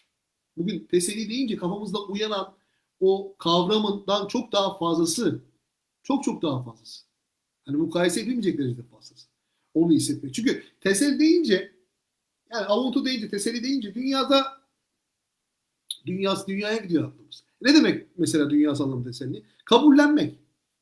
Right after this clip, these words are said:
Kabullenmek. Yani bir acı var, bir sıkıntı var. Ha, bunu sen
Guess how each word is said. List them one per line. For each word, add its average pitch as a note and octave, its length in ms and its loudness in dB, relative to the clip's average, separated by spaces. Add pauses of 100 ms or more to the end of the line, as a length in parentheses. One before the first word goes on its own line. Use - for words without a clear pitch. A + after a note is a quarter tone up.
(460)
Kabullenmek. C#4 640 2
Yani F#3+ 220 2
bir A#3+ 160 2
acı G3+ 160 0
var, E3 180 2
bir A3 60 -10
sıkıntı G3 360 -4
var. G#3 120 0
Ha, F3 200 -4
bunu G3+ 100 -10
sen G3+ 320 -2